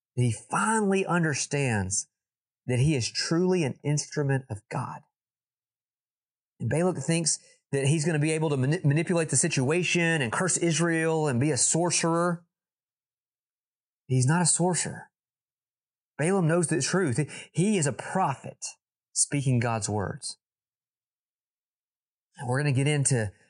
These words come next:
the story on our next podcast, but at the very end of the chapter, Balak and Balaam offer sacrifices, and they go to a high place of Baal, and they could see some of the Israelites. We'll get into what happens next in our next podcast.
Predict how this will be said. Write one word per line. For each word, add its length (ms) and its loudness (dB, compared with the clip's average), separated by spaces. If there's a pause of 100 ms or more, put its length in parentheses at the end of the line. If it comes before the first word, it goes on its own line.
(220)
the 60 0
story 580 0 (340)
on 100 -2
our 80 0
next 260 0
podcast, 640 0
but 80 -4
at 60 -4
the 60 0
very 300 0
end 100 0
of 40 0
the 80 -2
chapter, 440 0
Balak 340 -2
and 100 0
Balaam 260 0
offer 220 -2
sacrifices, 960 -2
and 80 0
they 80 -2
go 100 0
to 80 2
a 60 0
high 180 -2
place 400 -2
of 100 -4
Baal, 380 0
and 140 -4 (560)
they 100 -2
could 140 -4
see 240 2
some 180 0
of 60 0
the 100 0
Israelites. 760 -2 (1600)
We'll 120 2
get 180 2
into 520 2
what 180 0
happens 440 -4
next 400 -4
in 60 -2
our 60 0
next 280 -4
podcast. 600 -8